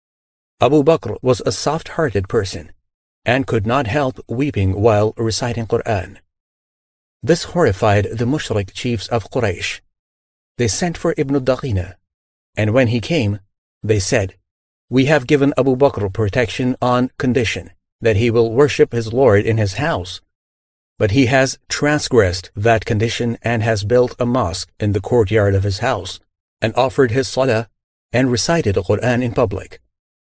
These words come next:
We are afraid lest he misled our women and offspring.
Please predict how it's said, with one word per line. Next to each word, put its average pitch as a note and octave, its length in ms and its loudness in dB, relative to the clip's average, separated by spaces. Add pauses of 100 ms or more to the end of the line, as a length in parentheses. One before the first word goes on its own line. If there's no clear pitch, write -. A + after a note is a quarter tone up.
(280)
We C#3+ 280 0
are E3 240 0
afraid - 580 -6 (460)
lest C3+ 340 0
he C#3+ 240 -2
misled A#2 580 -2
our A#2+ 220 0
women C#3+ 360 0
and D3 160 -2
offspring. G#2+ 640 -4